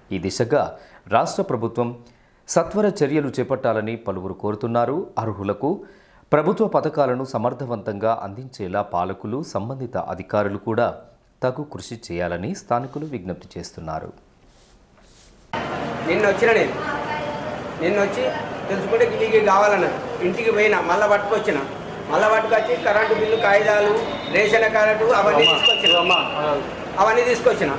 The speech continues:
Speaker 2: అవన్నీ తీసుకొచ్చి ఇచ్చిన. ఇచ్చిన తర్వాత సరే పో అన్నారు. "ఇప్పుడు అవి, ఇవి అయితే లేవు, పో" అని చెప్పి అన్నారు. తీసుకున్నారు, పక్కన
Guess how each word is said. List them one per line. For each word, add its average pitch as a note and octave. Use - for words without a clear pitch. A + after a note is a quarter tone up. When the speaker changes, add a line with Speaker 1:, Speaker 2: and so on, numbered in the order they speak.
Speaker 2:
అవన్నీ A3+
తీసుకొచ్చి A#3
ఇచ్చిన. G#3+
ఇచ్చిన A#3
తర్వాత A#3
సరే A3+
పో A3+
అన్నారు. A#3
"ఇప్పుడు G#3
అవి, G3+
ఇవి G3+
అయితే G#3+
లేవు, A3+
పో" B3
అని G#3+
చెప్పి A3+
అన్నారు. A#3
తీసుకున్నారు, A#3
పక్కన -